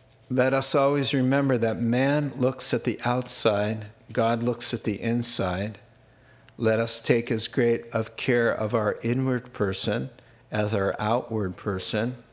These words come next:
The appearance is temporal, character and spiritual discipline is forever. Number three of five, God is guiding our footsteps with good and kind intentions, sometimes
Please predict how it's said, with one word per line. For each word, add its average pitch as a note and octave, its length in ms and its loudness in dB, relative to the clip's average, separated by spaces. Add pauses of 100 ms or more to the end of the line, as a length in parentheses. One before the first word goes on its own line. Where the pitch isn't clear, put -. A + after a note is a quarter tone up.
(640)
The G#2+ 120 -2
appearance A#2+ 580 0
is G#2+ 200 -2
temporal, A#2+ 560 0
character A2 640 2
and G#2+ 260 -2
spiritual G#2+ 540 -2
discipline A2+ 720 -4
is - 180 -6
forever. G2+ 720 -4 (520)
Number B2+ 220 -2
three A#2 580 0 (320)
of A2 160 -6
five, F#2+ 520 -6 (720)
God C3 260 4
is C3 220 0
guiding C#3 420 2
our A#2+ 140 2
footsteps - 720 2
with A2+ 180 -2
good A#2+ 180 0
and A#2 160 0
kind A2 300 0
intentions, A2 920 -2 (500)
sometimes A#2 920 0